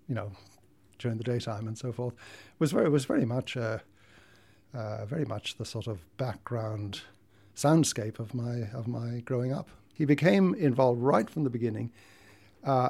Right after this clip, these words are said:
as an oboist in the Dublin Orchestral Players, the, which is still going strong as an amateur orchestra. Um, which had been founded in, I think it was nineteen forty, nineteen forty. And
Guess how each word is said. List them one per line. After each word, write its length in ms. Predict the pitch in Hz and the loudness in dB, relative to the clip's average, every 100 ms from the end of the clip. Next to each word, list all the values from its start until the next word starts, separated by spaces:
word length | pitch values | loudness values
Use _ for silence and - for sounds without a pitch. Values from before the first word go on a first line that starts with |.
| - | 0
as 260 | 135 123 | 0 2
an 80 | 131 | 6
oboist 560 | 139 147 113 110 - - | 6 6 4 -2 -6 -6
in 300 | 180 131 123 | 0 2 2
the 80 | 131 | 4
Dublin 260 | 127 123 | 4 4
Orchestral 480 | 120 117 127 - 117 | 0 0 -2 -2 -4
Players, 580 | 170 180 120 - - - _ _ _ - | 0 2 2 0 -10 -12 _ _ _ -10
the, 320 | 113 107 117 104 | -6 -6 -8 -8
which 180 | 123 - | -10 -8
is 360 | 110 - - - - | -8 -8 -10 -14 -16
still 300 | - 135 120 | -4 0 2
going 220 | 127 131 | 2 2
strong 360 | - 196 226 135 | 6 8 8 4
as 100 | 135 | 4
an 80 | |
amateur 280 | 120 113 127 | -2 -2 -4
orchestra. 460 | 110 - - 110 117 - - - - - - - | -6 -8 -6 -6 -6 -12 -18 -18 -20 -20 -12 2
Um, 480 | 147 139 139 135 - _ | 8 8 8 6 0 _
which 240 | - 156 147 | 2 2 4
had 100 | 147 | 4
been 180 | 156 131 | 4 6
founded 560 | 165 185 185 131 113 | 8 8 8 4 2
in, 360 | 139 127 120 113 | 0 0 0 -2
I 100 | 113 | -4
think 140 | 117 | -6
it 40 | 107 | -6
was 100 | 110 | -6
nineteen 280 | 110 107 | -6 -6
forty, 260 | 101 104 113 | -6 -4 -4
nineteen 520 | 107 - 123 123 110 | -4 -4 -2 -2 -2
forty. 380 | 135 117 - 135 - - - - - - | -2 -2 -2 -6 -8 -20 -20 -20 -12 2
And 580 | 170 156 147 147 147 | 6 8 8 8 6